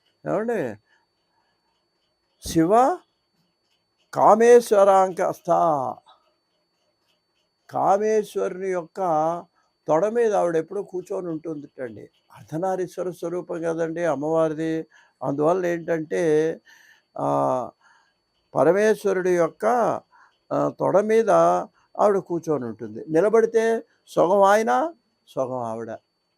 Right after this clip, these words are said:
ఆ, వాగదేగా కాళిదాసు అంటాడు, "వాగర్ధావివ సంపృక్త వాగర్ధ ప్రతిపత్తయే." వాక్కుకు అర్థానికి ఎంత సంబంధం ఉందో అమ్మవారికి,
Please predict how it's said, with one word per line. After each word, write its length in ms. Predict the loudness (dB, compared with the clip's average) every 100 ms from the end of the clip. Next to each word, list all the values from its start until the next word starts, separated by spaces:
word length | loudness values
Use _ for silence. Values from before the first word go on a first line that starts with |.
| _ _ _ _ _ _ -20
ఆ, 180 | -20 -20 _ _ _
వాగదేగా 680 | -14 -8 -6 -4 -6 -4 -4
కాళిదాసు 560 | -4 -4 -4 -4 -6 -6
అంటాడు, 360 | -12 -8 -8 -4
"వాగర్ధావివ 960 | -2 0 -2 -2 0 2 2 0 -6
సంపృక్త 580 | -8 -10 -8 -12 -12 -8
వాగర్ధ 560 | -6 -4 -2 -2 -2 -4
ప్రతిపత్తయే." 960 | -4 -12 -12 -10 -12 -10 -6 -4 -6 -10 -20 _ -8
వాక్కుకు 680 | 0 2 2 -6 -6 0 2
అర్థానికి 460 | 2 2 2 2 -2
ఎంత 140 | -4
సంబంధం 480 | -2 -2 -4 -4 -8
ఉందో 180 | 0 2
అమ్మవారికి, 760 | 2 0 0 0 -4 -6 -6